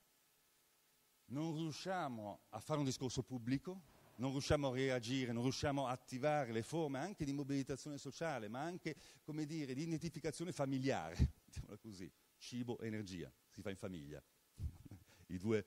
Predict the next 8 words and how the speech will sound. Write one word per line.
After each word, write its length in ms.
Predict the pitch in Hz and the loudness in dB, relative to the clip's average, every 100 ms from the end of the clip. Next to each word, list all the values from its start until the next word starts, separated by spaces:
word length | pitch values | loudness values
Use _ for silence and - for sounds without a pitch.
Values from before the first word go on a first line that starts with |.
| - | -4
voci 300 | 107 120 127 | -8 -6 -6
principali. 680 | 107 98 110 87 82 78 78 _ _ _ _ _ _ _ _ - - | -8 -10 -10 -8 -8 -8 -12 _ _ _ _ _ _ _ _ -20 -8
Eh, 520 | 107 101 98 95 - - _ _ _ _ _ _ _ _ _ _ _ - | -2 2 2 0 -4 -12 _ _ _ _ _ _ _ _ _ _ _ -10
perché 240 | 208 254 | -8 -8
ci 80 | 240 | -8
aspettavamo 480 | 185 233 214 240 240 | -8 -6 -4 -4 -4
fossero 380 | 180 160 160 156 | -6 -6 -4 -4
muti 520 | 180 156 - 98 | -2 -4 -6 -8